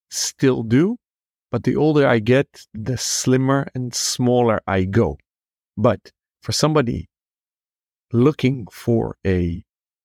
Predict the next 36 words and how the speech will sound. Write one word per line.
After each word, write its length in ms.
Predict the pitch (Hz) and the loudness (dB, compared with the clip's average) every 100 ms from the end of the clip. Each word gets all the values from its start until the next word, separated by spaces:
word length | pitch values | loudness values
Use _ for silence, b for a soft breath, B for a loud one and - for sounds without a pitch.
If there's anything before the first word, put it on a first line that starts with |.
| _ 123 | _ 2
awesome 460 | 139 139 - 104 | 4 4 2 0
perpetual, 520 | 90 - - - 180 - _ _ _ _ _ _ _ - | -2 -4 -4 -2 -4 -4 _ _ _ _ _ _ _ -6
I 160 | 101 - | -4 0
always 320 | 117 120 117 | 2 2 2
recommend 440 | 120 104 104 104 - - | 0 0 0 0 -4 -2
check 280 | 113 - - | -2 0 0
out 220 | 101 95 - | 0 0 -4
the 160 | - - | -6 0
I 160 | 98 | 2
W 260 | 98 104 95 | 2 0 -2
C 380 | - 104 104 - _ _ _ | -2 -2 -2 -4 _ _ _
perpetuals. 680 | - - - - - - - _ _ _ _ - | -6 -2 -4 -4 -8 -10 -20 _ _ _ _ -4
Now, 340 | 107 110 104 | 0 2 2
unfortunately, 1000 | 87 95 - 156 156 127 101 127 135 175 _ _ _ _ _ _ _ _ _ _ _ | 0 -2 2 0 2 0 0 -2 -4 -6 _ _ _ _ _ _ _ _ _ _ _
they 440 | 98 117 113 104 - - | -4 2 2 2 -2 -6
went 220 | 107 107 | -2 2
up 220 | 117 117 - - | 2 0 -6 -8
extremely 560 | - - - 143 123 | -6 -6 0 2 2
in 80 | 95 | 0
price, 280 | 113 123 - | 0 0 0
and 100 | 85 | 0
I 80 | 92 | 0
don't 180 | 104 | 2
even 240 | 95 104 117 | 2 0 0
know 220 | 127 107 | 0 0
today 360 | - 90 110 104 | 0 0 2 2
what 240 | 107 98 | -2 -2
they 120 | 87 | 0
retail. 520 | 92 95 92 107 - - | 0 -2 -2 -4 -4 -2
I 100 | 104 | 2
know 160 | 127 | 2
they 160 | 120 113 | 4 2
made 340 | 107 120 113 | 2 2 2
one 220 | 107 101 | 0 -2
in 100 | 92 | -2
stainless 520 | 95 - 98 95 - | -4 -2 -2 -2 -8